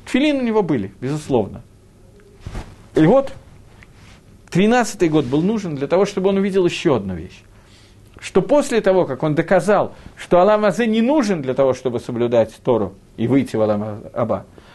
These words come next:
оказывается, мо-, Олам Азе может и не мешать это делать тоже. Для этого нужен был тринадцатый год с-, нахождения в Ешиве. И это суть Lag Баомера.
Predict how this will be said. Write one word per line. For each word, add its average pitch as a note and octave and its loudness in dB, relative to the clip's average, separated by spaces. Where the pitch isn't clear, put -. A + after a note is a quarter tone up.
оказывается, A3 -2
мо-, E3 -2
Олам F#3 0
Азе F3 0
может F3 -2
и E3+ 2
не E3+ 4
мешать E3+ 0
это C3+ -6
делать B2+ -4
тоже. F#2 -8
Для B2+ -2
этого E3+ -2
нужен B2 -6
был A2+ -6
тринадцатый G#2 -10
год - -18
с-, - -18
нахождения G#2 -6
в E2+ -10
Ешиве. - -14
И - -4
это A3+ 0
суть - -4
Lag E3 2
Баомера. C#3 0